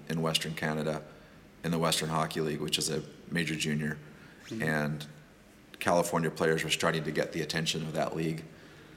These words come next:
Speaker 1: around the mid-two thousands, like, two thousand six, two thousand seven. And so he talked to his general manager, said, "Hey, I got a buddy that lives in California. He can go look at some players," uh, and that was that. So that was, like,
Speaker 2: And he
Speaker 1: getting
Speaker 2: said,
Speaker 1: my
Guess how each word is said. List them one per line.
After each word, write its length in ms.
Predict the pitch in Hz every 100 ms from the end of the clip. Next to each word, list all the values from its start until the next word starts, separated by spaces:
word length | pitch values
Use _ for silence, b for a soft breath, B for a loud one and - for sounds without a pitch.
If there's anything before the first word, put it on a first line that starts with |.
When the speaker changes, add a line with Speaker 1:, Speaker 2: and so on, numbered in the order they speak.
| B B -
Speaker 1:
around 180 | 87 80
the 40 |
mid-two 380 | 80 80 - 85
thousands, 460 | - 76 80 78 78
like, 80 | -
two 100 | 76
thousand 320 | 76 76 76
six, 240 | - 78
two 140 | - 73
thousand 260 | 73 76
seven. 400 | - 80 76 73 - - - - B B -
And 160 | - 87
so 80 | 92
he 160 | 92
talked 300 | 90 90 82
to 80 | 87
his 100 | 82
general 240 | - 85 82
manager, 460 | 87 92 95 92
said, 160 | 87 82
"Hey, 60 | 82
I 80 |
got 120 | 82 78
a 20 | 78
buddy 140 | 85 87
that 120 | 85
lives 160 | 82 82
in 80 |
California. 680 | 80 82 78 95 98 101 95 - B B B B B B B B
He 100 | -
can 140 | 92 87
go 80 | 90
look 180 | 90
at 80 | 92
some 100 | 80
players," 840 | 76 95 98 98 98 - - - - -
uh, 400 | 80 80 78 - - - - -
and 240 | - 85 85
that 140 | 78
was 100 | 80
that. 480 | 87 85 - - - - -
So 160 | - -
that 160 | 78 -
was, 140 | 78
like, 120 | 85
Speaker 2:
And 60 | -
he 40 | 110
Speaker 1:
getting 200 | - -
Speaker 2:
said, 80 |
Speaker 1:
my 140 | 82